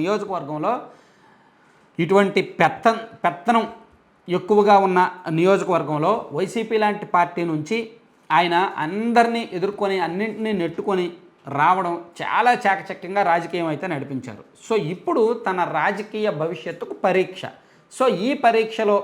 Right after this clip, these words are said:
తను ఓడితే ఖచ్చితంగా తన ఫ్యామిలీ మీద, తను ఎన్నాళ్ళు ఉన్న గుడ్ విల్ మీద ముద్ర పడుతుంది. ఆ ముద్ర పడడం ఇష్టం లేక సైలెంట్గా పోటీ నుంచి తప్పుకోవడానికి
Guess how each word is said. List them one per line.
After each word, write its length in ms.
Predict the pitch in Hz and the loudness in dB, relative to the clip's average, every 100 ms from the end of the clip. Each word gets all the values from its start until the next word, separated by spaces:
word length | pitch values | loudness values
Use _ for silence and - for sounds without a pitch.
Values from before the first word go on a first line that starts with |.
| - - _ _ _ _ _ _ _ - | -2 -18 _ _ _ _ _ _ _ 0
తను 160 | 208 185 208 - - 156 | 2 2 -2 -8 -10 2
ఓడితే 320 | 202 208 196 170 165 - | 4 4 2 0 -4 -4
ఖచ్చితంగా 500 | 214 208 214 247 214 180 196 - - _ _ - | -2 -2 -6 -2 2 2 0 -10 -20 _ _ -4
తన 120 | 165 160 | -4 0
ఫ్యామిలీ 300 | 170 190 190 180 | 0 0 0 -2
మీద, 220 | 175 175 - - _ _ _ _ _ _ _ - | 2 0 0 -12 _ _ _ _ _ _ _ 2
తను 140 | 175 170 | 2 4
ఎన్నాళ్ళు 400 | 170 190 190 196 190 - - - 165 | 2 4 4 4 2 -2 -14 -8 -2
ఉన్న 360 | 190 175 180 - - 139 139 | 2 4 2 -2 -14 -8 0
గుడ్ 180 | 202 180 | 0 4
విల్ 180 | 214 196 | 4 4
మీద 100 | 180 185 | 0 0
ముద్ర 180 | 160 147 160 | -2 -4 -4
పడుతుంది. 320 | 131 107 87 - _ _ _ _ _ - - | -6 -8 -18 -20 _ _ _ _ _ -16 -2
ఆ 80 | 139 147 | -2 -2
ముద్ర 180 | 135 185 190 | -6 -6 -6
పడడం 240 | 165 165 131 | -6 -6 -6
ఇష్టం 220 | 123 - 185 | -8 -8 -4
లేక 240 | 170 170 226 - | -4 -4 -10 -10
సైలెంట్గా 420 | 165 147 156 156 147 | -10 -8 -8 -10 -10
పోటీ 200 | 139 139 147 | -10 -8 -12
నుంచి 140 | 139 | -12
తప్పుకోవడానికి 640 | 131 123 151 139 143 147 | -16 -10 -8 -6 -8 -12